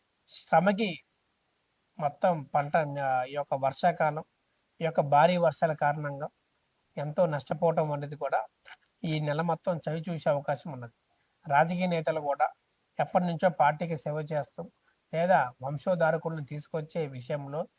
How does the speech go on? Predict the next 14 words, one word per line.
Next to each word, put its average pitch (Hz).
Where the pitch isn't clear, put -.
వీరి 165
యొక్క 175
గుర్తింపును, 170
వీరి 170
యొక్క 175
స్థాయిని 180
అసలైన 175
రాజకీయ 165
నేతలతో 160
విమర్శలు 180
ఎదుర్కోవడం 170
వంటిది 156
కూడా 156
మాటలతో 165